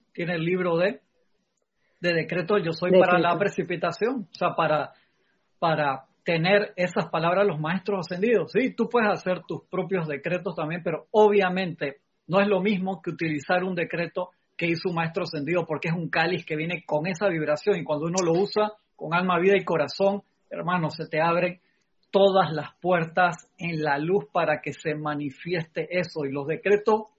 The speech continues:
Speaker 1: hay para absolutamente todas las condiciones. Sí, sí, por, por, por bala, por así decirlo, guau, hermano, tenemos muchísima bala para rato, por así decir de una forma,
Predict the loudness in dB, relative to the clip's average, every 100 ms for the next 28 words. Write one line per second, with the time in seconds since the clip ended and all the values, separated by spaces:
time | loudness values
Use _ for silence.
0 | _ _ -6 -2 -2 2 4 4 2 -2
1 | -8 -6 -6 -4 -2 -2 -2 -4 0 0
2 | 0 -2 -2 -4 -4 -8 -4 -4 2 2
3 | 2 -2 -6 -8 -6 -2 -2 0 -2 -2
4 | 0 -2 -2 -2 -4 2 4 6 4 4
5 | 2 4 2 2 2 4 4 4 _ -20
6 | -20 _ _ 0 4 6 4 0 0 -2
7 | -2 -2 -2 -4 -4 -4 -2 0 2 4
8 | 2 0 0 0 -2 -6 -8 -6 -6 -2
9 | -2 -2 _ _ _ -8 -4 -4 -2 -2
10 | -2 -2 -4 -2 -2 -4 -8